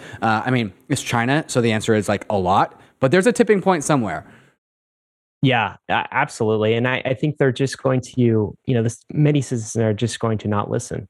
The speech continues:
Speaker 2: right? They'll just, um, they'll just find other avenues and ways of doing this and move capital the way they want to. Um, all right,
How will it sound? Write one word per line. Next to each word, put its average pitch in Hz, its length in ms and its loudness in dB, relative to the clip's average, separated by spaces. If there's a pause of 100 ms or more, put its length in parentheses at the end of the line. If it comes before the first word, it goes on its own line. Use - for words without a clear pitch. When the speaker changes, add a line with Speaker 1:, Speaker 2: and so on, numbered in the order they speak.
(120)
Speaker 2:
right? 113 280 -2
They'll 117 120 -4
just, 110 340 -4
um, 107 360 -2
they'll 117 140 2
just 120 160 0
find 117 260 -2
other 107 200 0
avenues 107 560 -2
and 104 80 0
ways 104 220 0
of 95 80 -4
doing 110 240 2
this 104 280 -4
and 110 220 -2
move 107 180 2
capital 107 400 -2
the 107 80 -4
way 107 120 2
they 104 120 2
want 104 260 0
to. 101 280 -4 (420)
Um, 123 340 2 (340)
all 143 100 6
right, 143 320 4